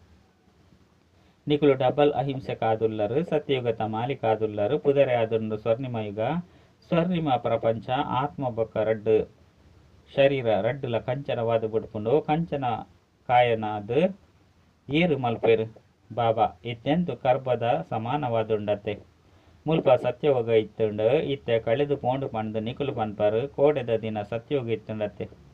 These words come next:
ನಿಕುಲು ರಾಜ್ಯ ಮಲ್ತೊಂದುತ್ತಾರೆ, ನಿಕುಲು ಜ್ಞಾನ ಪೂರ್ಣ ಒಂದುಳ್ಳರು, ಆಂಡ ಮಾತೆರ್ಲ ಒಂಜೇ ರೀತಿ ಆಪುಜೇರು.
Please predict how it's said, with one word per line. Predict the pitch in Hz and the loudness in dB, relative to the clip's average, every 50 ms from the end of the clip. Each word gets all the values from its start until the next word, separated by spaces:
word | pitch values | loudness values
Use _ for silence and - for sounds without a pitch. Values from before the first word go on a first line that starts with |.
| - - - - - - - - - - | -20 -20 -20 -20 -20 -20 -20 -16 -8 -6
ನಿಕುಲು | 160 151 - 147 139 131 | -6 -2 -2 -2 -2 0
ರಾಜ್ಯ | 123 120 131 151 165 147 143 | 0 -2 -2 -2 2 0 2
ಮಲ್ತೊಂದುತ್ತಾರೆ, | 135 127 117 113 113 117 110 110 104 101 - - 104 104 104 110 123 151 170 185 | 2 2 0 0 0 -2 -2 -2 -4 -6 -6 -2 -2 0 2 2 2 2 0 0
ನಿಕುಲು | 170 143 143 143 - 127 123 117 113 110 | -2 -2 -4 -4 -4 -2 2 4 4 4
ಜ್ಞಾನ | 107 113 113 110 110 107 | 2 0 -2 -2 -2 -2
ಪೂರ್ಣ | 104 - 120 143 156 165 147 127 | -6 -4 -2 -2 -2 -2 -2 -2
ಒಂದುಳ್ಳರು, | 113 110 107 104 107 104 107 107 101 101 101 107 123 147 156 - | -2 -2 -2 -2 -4 -4 -4 -2 -4 -2 -2 0 -2 -2 -2 0
ಆಂಡ | 110 110 110 107 104 104 | 2 2 2 2 0 -4
ಮಾತೆರ್ಲ | 104 104 107 113 123 147 175 180 - 127 113 113 110 | -4 -2 -4 -4 -2 -2 -4 -4 -4 -6 -4 -2 -2
ಒಂಜೇ | 107 104 113 123 139 151 151 139 | 0 0 -2 -4 -2 0 -2 -2
ರೀತಿ | 120 113 101 - 110 110 | -2 -2 -6 -2 0 0
ಆಪುಜೇರು. | 107 104 - - 104 101 104 98 - | 0 0 -2 -6 -6 -6 -6 -6 -6